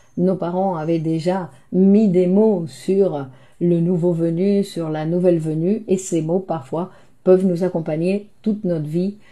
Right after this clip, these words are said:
euh, qui ont été dé-, qui nous ont déterminés.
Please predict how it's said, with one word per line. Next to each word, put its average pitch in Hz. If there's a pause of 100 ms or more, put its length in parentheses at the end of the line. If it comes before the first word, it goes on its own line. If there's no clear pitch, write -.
(260)
euh, 156 (200)
qui 170
ont 180 (160)
été 180
dé-, 175
qui -
nous 180
ont 202
déterminés. 156